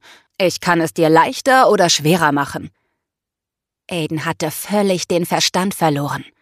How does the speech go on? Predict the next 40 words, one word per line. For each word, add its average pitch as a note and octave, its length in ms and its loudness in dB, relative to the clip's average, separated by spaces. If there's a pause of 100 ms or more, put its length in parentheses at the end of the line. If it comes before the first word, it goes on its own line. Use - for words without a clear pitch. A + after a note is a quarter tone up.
(440)
Dachte - 420 0
er, G3+ 240 0
ich D#3 200 -4
würde F3 200 2
mich F#3+ 220 0
nicht E3+ 260 -4
wehren, A3+ 360 2
wenn B3+ 120 4
er B3+ 100 2
versuchte, A#3+ 500 0
mich A#3+ 160 0
zu B3 140 -2
benutzen, A#3+ 480 2
um E3+ 140 0
Phoenix F#3+ 380 0
in A#3+ 140 4
den G3 120 0
Tod - 240 -6
zu D4 120 2
locken? C#4 380 2 (600)
Möglicherweise E3+ 840 2
auch - 160 -6
Kay, A3+ 400 2
Riven A3+ 440 4
und E3+ 180 2
Atlas? C4+ 480 2 (920)
Allein F#3+ 440 0
beim F#3 220 2
Gedanken F#3 600 -2
an D3+ 160 2
ihre E3 280 0
Namen E3+ 400 2
flammte F#3 440 -2
der D#3+ 140 2
Schmerz F3+ 380 -2
in F#3 100 -2
meiner F3+ 260 2
Brust F3+ 320 -4
wieder F3+ 340 2
auf. - 280 -8